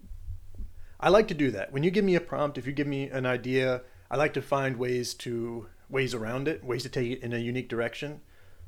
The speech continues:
Um, so that was just kind of my immediate thought was like, how can I, how can I surprise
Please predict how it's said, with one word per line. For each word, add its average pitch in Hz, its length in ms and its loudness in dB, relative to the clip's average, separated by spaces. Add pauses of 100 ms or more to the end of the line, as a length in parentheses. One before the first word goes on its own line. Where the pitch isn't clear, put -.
(100)
Um, 110 460 0 (1120)
so 170 140 0
that 190 140 8
was 190 80 8
just 180 160 4
kind 151 160 4
of 143 60 -2
my 135 180 2
immediate 170 380 4
thought 127 200 2
was 120 120 -6
like, 117 160 -4
how 165 280 4
can 165 180 -2
I, 139 420 0 (160)
how 175 120 2
can 175 160 4
I 151 80 4
surprise 131 800 -2